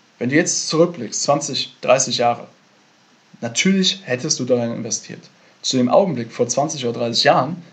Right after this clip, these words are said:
war es aber enorm riskant. Da war es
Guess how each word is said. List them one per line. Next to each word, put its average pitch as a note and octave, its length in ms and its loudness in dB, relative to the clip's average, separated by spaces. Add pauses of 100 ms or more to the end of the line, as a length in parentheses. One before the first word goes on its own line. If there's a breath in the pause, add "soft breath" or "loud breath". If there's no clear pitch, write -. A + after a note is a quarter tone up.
(120)
war B2 100 4
es B2 120 0
aber B2 400 -2
enorm C3 640 0 (200)
riskant. B2 540 -4 (320 soft breath)
Da A2+ 100 -6
war B2+ 160 6
es - 240 -2